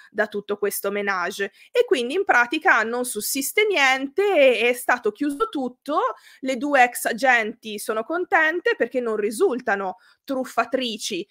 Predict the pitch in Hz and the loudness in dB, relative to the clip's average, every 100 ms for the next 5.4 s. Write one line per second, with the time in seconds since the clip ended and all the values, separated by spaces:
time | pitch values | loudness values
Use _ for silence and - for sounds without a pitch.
0 | _ 220 220 214 247 214 220 214 226 220 | _ -4 -4 0 2 2 2 -2 0 0
1 | 214 214 214 214 214 233 233 214 196 202 | -2 -6 -6 -4 -4 0 2 2 -2 -6
2 | - 262 220 202 214 254 480 466 311 254 | 0 0 0 -4 -4 -2 -2 4 4 4
3 | 254 381 508 _ - 285 381 240 247 262 | 2 -4 -4 _ -8 -4 -4 0 -2 0
4 | 262 262 320 277 226 214 208 254 254 220 | -2 2 2 2 -6 -10 -4 0 2 2
5 | - 214 262 254 | -2 -6 -4 -6